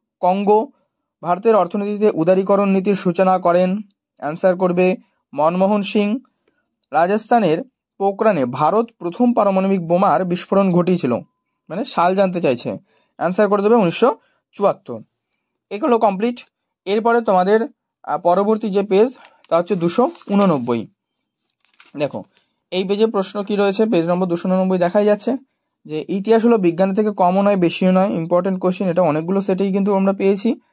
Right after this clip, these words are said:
তাই এই প্রশ্নটা ভালো করে রেডি রাখবে। অ্যান্সার করবে বিউরি।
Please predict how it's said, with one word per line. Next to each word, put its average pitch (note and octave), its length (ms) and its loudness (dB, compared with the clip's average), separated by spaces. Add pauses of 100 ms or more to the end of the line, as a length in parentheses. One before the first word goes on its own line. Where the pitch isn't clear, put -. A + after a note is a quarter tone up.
(220)
তাই E3+ 100 -6
এই F3+ 80 -4
প্রশ্নটা F#3 360 -4
ভালো E3+ 220 0
করে F#3 180 0
রেডি D#3 220 0
রাখবে। A#2+ 360 -2 (840)
অ্যান্সার F3+ 380 0
করবে G3+ 260 2
বিউরি। F#3 440 2